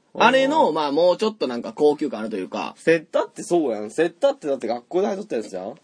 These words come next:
Speaker 2: 学校履いてた？
Speaker 1: 学校でセッタ、セッタ履いとったからな。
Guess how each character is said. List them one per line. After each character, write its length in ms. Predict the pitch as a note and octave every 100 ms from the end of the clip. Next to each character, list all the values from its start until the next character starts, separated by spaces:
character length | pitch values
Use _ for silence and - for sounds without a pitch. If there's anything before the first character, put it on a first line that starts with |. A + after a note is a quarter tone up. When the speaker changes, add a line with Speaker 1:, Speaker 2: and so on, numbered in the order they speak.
| _ _ _ _ _ _ _ -
Speaker 2:
学 180 | E3 F#3
校 160 | A3+
履 40 | C#4+
い 20 |
て 60 | C#4
た？ 300 | - - A#2+
Speaker 1:
学 160 | B2+
校 120 | - F3+
で 40 |
セ 120 | -
ッ 60 | F3+
タ、 160 | - G3
セ 120 | D3+
ッ 60 | C#3
タ 120 | C#3
履 40 |
い 40 | A#2
と 80 | A2+
っ 20 |
た 120 | B2
か 140 | -
ら 20 | F2
な。 200 | G2